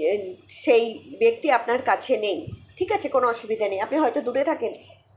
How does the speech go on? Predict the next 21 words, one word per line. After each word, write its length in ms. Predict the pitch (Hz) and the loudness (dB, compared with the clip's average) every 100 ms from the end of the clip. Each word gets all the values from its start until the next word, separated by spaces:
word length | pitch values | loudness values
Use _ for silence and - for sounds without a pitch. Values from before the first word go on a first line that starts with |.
| _ _ - - - | _ _ -20 -8 2
ফোনের 360 | 247 277 285 | 6 6 4
যে 260 | 277 269 262 | 4 6 6
আপনার 340 | 240 240 240 | 6 4 2
মোবাইল 380 | 220 214 254 269 | 4 6 6 4
আছে 260 | 262 339 349 - - - | 2 -2 -6 -8 -20 -2
সেখানে 380 | 233 240 254 240 | -2 0 2 2
আপনি 300 | 208 - 330 | 2 0 -4
সেভ 260 | - 226 196 | 0 0 0
করে 240 | - 190 180 | -2 0 0
রেখে 240 | 185 202 | 0 -4
দিন 180 | 185 175 | -2 -4
স্ক্রিন 360 | - - 247 233 | -6 -8 -6 -4
সেভার 360 | 226 185 185 | -4 0 0
হিসাবে, 420 | 175 - - 175 170 - - - _ _ _ _ _ _ | -2 -8 -6 -4 -4 -8 -20 -20 _ _ _ _ _ _
সর্বদা 520 | - 214 214 240 240 | 2 4 4 4 4
দেখবেন। 380 | 233 190 - 190 - - - - - | 4 2 -2 -4 -6 -16 -20 -10 -2
দেখুন, 340 | 262 415 277 - - - - - _ _ _ - | 0 0 -2 -4 -12 -12 -12 -16 _ _ _ -18
সর্বদা 600 | - 302 262 254 294 - | -2 2 2 2 0 0
দেখলে 600 | 254 240 240 285 254 - - _ _ _ _ _ _ _ _ _ _ _ _ - | -2 -4 0 0 0 -2 -12 _ _ _ _ _ _ _ _ _ _ _ _ -10
আপনি 360 | 240 240 277 339 | -8 -8 -8 -10
কিন্তু 500 | 294 269 247 226 | -10 -12 -10 -10